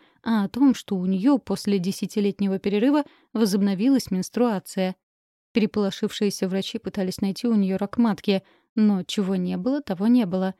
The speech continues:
Зато были выделения крови, похожие на менструацию. Женщина от этого вся расцвела. Можно было бы сказать, что всё хорошо,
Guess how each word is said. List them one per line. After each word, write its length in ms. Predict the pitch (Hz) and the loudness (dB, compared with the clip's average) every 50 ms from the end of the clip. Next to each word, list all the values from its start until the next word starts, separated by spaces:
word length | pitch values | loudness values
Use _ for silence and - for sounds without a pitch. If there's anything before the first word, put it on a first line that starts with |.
| _ _ _ _ _ - | _ _ _ _ _ -6
Зато 320 | 220 202 226 214 - 359 339 | -2 -2 -2 0 -2 0 2
были 220 | 247 269 269 277 | 4 4 4 4
выделения 500 | 220 214 180 196 196 214 220 214 202 190 | 2 2 0 0 2 2 2 2 0 -2
крови, 300 | - - 190 190 202 277 | -2 -4 -4 0 0 -2
похожие 560 | 277 - - - - 220 202 185 180 214 233 | -2 -2 -10 -6 -2 -2 -2 0 2 2 4
на 100 | 254 247 | 4 4
менструацию. 880 | 208 190 190 175 - - 208 220 202 185 180 - - - 196 185 190 185 _ _ _ _ _ _ _ - | 4 2 0 -2 -6 -6 -4 -2 -2 -2 -4 -6 -4 -2 0 0 0 -2 _ _ _ _ _ _ _ -4
Женщина 640 | 220 190 180 196 196 196 196 - - 196 196 - | -2 0 0 0 -2 -2 -4 -6 -6 -6 -6 -6
от 120 | 160 - 175 | -6 -6 -8
этого 280 | 170 - 180 185 196 | -8 -6 -4 -6 -6
вся 340 | - - - - 196 180 180 | -6 -8 -6 -4 -4 -4 -4
расцвела. 560 | 180 175 - - - 202 196 190 185 190 190 _ _ _ _ _ _ _ _ _ _ - | -6 -8 -12 -10 -6 -4 -2 -2 -2 -2 -4 _ _ _ _ _ _ _ _ _ _ -6
Можно 300 | 339 392 359 269 254 247 | -2 0 6 8 8 8
было 200 | 226 254 254 240 | 8 6 4 4
бы 120 | 196 196 | 4 0
сказать, 340 | 214 - - 226 233 277 311 | -4 -4 -4 -4 -4 -4 -6
что 180 | - - - 190 | -6 -6 -8 -8
всё 300 | - - - - 196 190 | -8 -6 -2 -2 -2 -2
хорошо, 580 | - - 220 247 269 - - - 196 180 180 | 0 -2 0 0 0 -2 -2 -4 -2 -2 -4